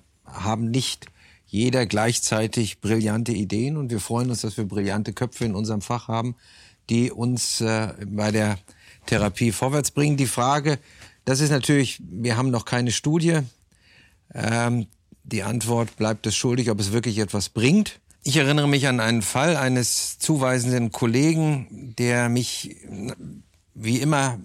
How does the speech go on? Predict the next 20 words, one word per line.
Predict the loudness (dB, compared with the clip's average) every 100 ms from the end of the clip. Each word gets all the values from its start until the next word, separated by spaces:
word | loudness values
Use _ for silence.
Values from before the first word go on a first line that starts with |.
| -14
am | -6 -6 -6 -10
späten | -6 0 0 2
Nachmittag | 2 2 0 0 0
anrief | 0 2 0 0 -8 -20 -20 -20 _
und | -2
sagte, | 0 2
er | 2
hätte | 2 2
hier | 2 2 2
eine | 2 0 -2
Nachkontrolle | -6 -8 -2 -2 -2 -2 -2 0 2 2 0 -6 _ -20 -20 _ -6
nach | -2 -2 -4
Femtokatarakt-Chirurgie, | -2 0 0 0 0 0 -2 -4 -2 -2 -2 -2 0 0 -2 _ _ -20 -20 -20 -20 -20 -20 _
bei | -2 -2
der | 0 2 4 2 2
er | 0 0
vermutet, | 2 2 2 2 0 0
dass | 0
der | 0 0
Operateur | 0 -2 -4 -2 0 0 -2